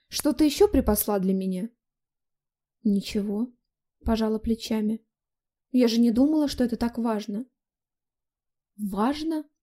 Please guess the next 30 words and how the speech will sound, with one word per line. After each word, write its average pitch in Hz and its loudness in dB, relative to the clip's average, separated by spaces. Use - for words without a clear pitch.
Егор 220 4
нервно 240 2
запустил 226 -2
пальцы 208 -2
в 214 -6
волосы. 202 -6
"Нет, 240 4
Сара, 214 -4
не 233 6
важно". 202 -2
Он 214 0
выдохнул 233 2
и 185 -2
покачал 208 -6
головой. 208 -2
"Так 262 -4
что - 0
ты 330 2
там 285 2
говорила 269 4
насчёт 247 0
маленькой 240 2
косметической 226 0
фирмы?" 208 -2
"Пожалуй, 302 4
я 254 4
подтяну 240 2
ещё 254 2
один 240 0
бизнес. 190 -4